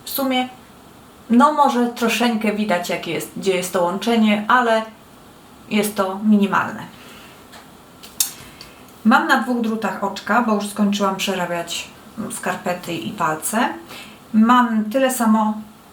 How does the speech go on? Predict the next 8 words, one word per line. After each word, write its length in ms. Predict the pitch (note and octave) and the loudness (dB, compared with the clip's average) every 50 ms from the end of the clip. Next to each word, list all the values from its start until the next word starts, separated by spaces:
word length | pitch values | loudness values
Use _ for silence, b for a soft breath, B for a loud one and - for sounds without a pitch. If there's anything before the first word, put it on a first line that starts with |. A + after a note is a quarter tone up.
| - - - | -20 -12 -4
oczek 420 | - G3 G3+ - G3+ G3+ G3+ - G#3 | -2 -2 -2 0 -4 -4 -4 -4 -6
na 100 | G3 F#3+ | -6 -6
każdym 360 | F#3+ F#3 F3+ F3+ F#3 F3+ F3+ | -6 -6 -8 -6 -8 -8 -8
drucie. 280 | F3 - D#3 - - - - - - | -8 -10 -10 -12 -12 -14 -14 -14 -8
To 80 | - | -8
jest 120 | G3 F#3+ - | -6 -6 -4
bardzo 280 | - F3+ F3 - F3+ | -4 -6 -6 -6 -8
ważne. 460 | F3 E3+ E3 - - F3+ F3 A#3 C4 | -10 -10 -10 -10 -6 -4 -2 0 0